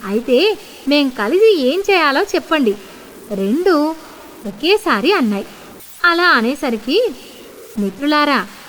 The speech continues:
నేను పూజ చేసిన ఈ ప్రదేశంలో ఒక మంచినీటి బావిని తవ్వండి, అందులో జలం ఊరుతుంది, అది మీ దాహం తీరుస్తుంది"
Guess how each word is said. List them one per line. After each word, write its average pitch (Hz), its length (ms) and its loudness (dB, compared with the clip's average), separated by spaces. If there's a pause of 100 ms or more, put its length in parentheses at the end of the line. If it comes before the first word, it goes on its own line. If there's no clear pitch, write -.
(180)
నేను 220 240 4
పూజ 220 320 -4
చేసిన 330 380 -2
ఈ 269 160 -2
ప్రదేశంలో 240 840 -2 (340)
ఒక 240 160 -2
మంచినీటి 220 720 0
బావిని 233 420 0
తవ్వండి, 233 460 0 (480)
అందులో 294 360 2
జలం 247 400 0
ఊరుతుంది, 269 500 -2 (440)
అది 285 220 2
మీ 240 220 4
దాహం 220 440 -2
తీరుస్తుంది" 254 600 -2